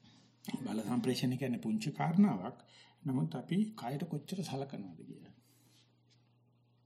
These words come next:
ඇවිදිනකොට කොච්චර මේ කය ඍජුව තියන හරියට ආමියකේ උගන්වනකොට වගේ ඇවිදිනකොට හොඳට කෙලින් කරගෙන ගියොත් කයට බරක් එන්නේ නැහැ. ඉඳ ගන්නකොට කෙලින් ඉඳගත්තොත් බරක් එන්නේ නැහැ. බර ඔක්කොම හරියට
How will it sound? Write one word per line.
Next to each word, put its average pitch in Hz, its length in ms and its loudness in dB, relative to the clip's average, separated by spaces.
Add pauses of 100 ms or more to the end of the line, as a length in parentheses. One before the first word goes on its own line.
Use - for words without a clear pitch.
(120)
ඇවිදිනකොට 120 540 -2 (400)
කොච්චර 165 420 -6 (460)
මේ 107 200 -14
කය 117 260 -6 (540)
ඍජුව 147 360 6
තියන 123 280 -2
හරියට 123 300 -6 (160)
ආමියකේ 135 580 0 (840)
උගන්වනකොට 135 640 -2
වගේ 113 280 -4 (360)
ඇවිදිනකොට 147 600 -2
හොඳට 143 380 -2
කෙලින් 147 280 2
කරගෙන 139 320 -2
ගියොත් 156 300 -2
කයට 170 280 -4
බරක් 156 360 -4
එන්නේ 156 220 -2
නැහැ. - 360 -12
ඉඳ 139 160 0
ගන්නකොට 160 460 2
කෙලින් 143 360 2
ඉඳගත්තොත් 208 580 2
බරක් - 380 -6
එන්නේ 185 340 0 (880)
නැහැ. 120 160 -12
බර 147 160 -6
ඔක්කොම 160 320 -10
හරියට 131 360 -10